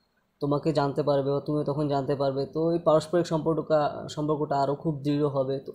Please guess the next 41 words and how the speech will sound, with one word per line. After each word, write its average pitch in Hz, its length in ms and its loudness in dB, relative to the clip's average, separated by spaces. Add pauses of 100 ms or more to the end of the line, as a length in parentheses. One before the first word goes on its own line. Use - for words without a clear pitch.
এই 185 140 4
ব্যাপারগুলো 160 500 4
রয়েছে, 131 360 -6
তো - 200 -6
এই 156 120 -4
জিনিসগুলো 165 400 0
করা 147 260 0
খুবই 147 260 -4
দরকার। 135 380 -2 (460)
তো - 60 0
এইভাবে 175 260 6
যদি 170 200 2
করা 156 300 4
যায় 147 180 2
তাহলে 151 280 0
আরও 143 160 0
খুবই 147 280 -4
ভালো 139 280 -2
হয়। 127 260 -6 (400)
তাহলে 156 200 4
এই 160 120 4
রেসিজম 151 480 -2
এই 156 80 -2
ব্যাপারটা 139 480 0
আসবে 131 280 -4
না, 135 140 -6 (540)
বা 147 280 2
নর্থ 143 300 -2
ইস্টের 147 440 -2
লোকদের 143 400 -2
সাথে 143 360 -4
বা 139 160 0
নর্থ 139 320 -4
ইস্ট 151 160 -6
সহ 156 100 0
অন্যান্য 147 380 -2
রাজ্যের 143 320 -2
লোকগুলোর 139 420 -4
সাথে 139 420 -8 (520)
বা 185 160 2
মানে 208 220 2